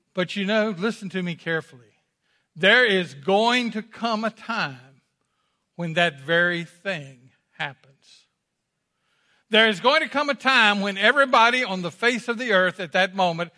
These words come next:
is going to have to make a choice. And it's not a choice of multiple things. You're not gonna get to choose, you know, uh, from a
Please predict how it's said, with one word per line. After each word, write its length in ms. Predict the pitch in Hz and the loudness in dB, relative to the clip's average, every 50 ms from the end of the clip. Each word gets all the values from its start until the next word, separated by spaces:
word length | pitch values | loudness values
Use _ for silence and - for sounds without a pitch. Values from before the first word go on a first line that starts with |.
| _ | _
is 180 | - 208 185 147 | -6 -6 -6 0
going 280 | 143 190 202 208 208 214 | 2 2 2 4 2 2
to 60 | 190 | 2
have 240 | 175 196 180 - - | 2 2 2 0 -2
to 100 | 196 175 | -6 -4
make 320 | 165 170 180 185 175 - | 0 0 0 0 0 -4
a 100 | 202 175 | -10 -14
choice. 920 | - - - - - 160 143 131 107 110 117 _ _ _ - _ _ _ _ _ _ _ _ _ _ _ _ _ _ _ _ _ _ _ _ _ _ _ _ _ _ _ _ _ _ _ _ _ _ _ _ _ _ _ _ _ _ _ _ _ - | -14 -16 -16 -12 -10 -10 -10 -10 -12 _ _ _ _ _ -20 _ _ _ _ _ _ _ _ _ _ _ _ _ _ _ _ _ _ _ _ _ _ _ _ _ _ _ _ _ _ _ _ _ _ _ _ _ _ _ _ _ _ _ _ _ -6
And 160 | 185 190 202 | -2 0 0
it's 280 | 196 185 - - - - _ _ _ _ _ - | 0 0 -2 -8 -20 -20 _ _ _ _ _ -2
not 220 | 180 208 226 254 | 2 2 4 4
a 80 | 254 240 | 2 -2
choice 500 | - - - 240 233 233 233 226 214 - | -6 -4 -2 0 2 4 2 2 0 -2
of 220 | - 185 170 147 | -4 -6 -6 -4
multiple 640 | 156 160 175 190 208 220 214 214 214 190 180 185 180 | -4 -2 2 2 4 2 2 0 -4 -6 -4 -6 -6
things. 480 | 175 - 202 196 202 208 220 220 196 160 | -2 0 2 2 4 2 2 0 -2 -2
You're 140 | 208 220 214 | -2 0 2
not 180 | 220 214 214 | 2 2 2
gonna 240 | 190 208 202 202 160 - - - - _ | 0 -2 -2 -2 -4 -6 -12 -20 -14 _
get 220 | - 214 214 208 - | 0 0 0 0 -2
to 100 | 190 170 | -8 -12
choose, 840 | - - - - 247 233 226 226 220 214 214 208 196 165 - - _ _ _ _ _ | -12 -12 -8 -4 -2 0 0 2 0 0 0 -2 -4 -6 -10 -14 _ _ _ _ _
you 100 | - 202 | -4 -2
know, 240 | 185 175 170 165 170 170 - | 0 0 0 -2 -6 -10 -14
uh, 300 | 175 170 175 180 196 196 | -12 -10 -8 -6 -6 -6
from 280 | 185 170 - 190 180 175 | -6 -4 -2 -2 0 0
a 220 | 165 156 120 - | 0 -2 -2 -6